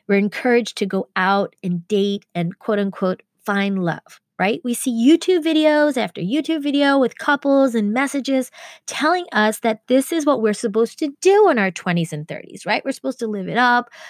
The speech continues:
find somebody, have fun, don't commit, don't get married, just kinda, like,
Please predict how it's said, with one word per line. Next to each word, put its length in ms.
find 240
somebody, 640
have 240
fun, 480
don't 240
commit, 580
don't 220
get 160
married, 580
just 180
kinda, 300
like, 400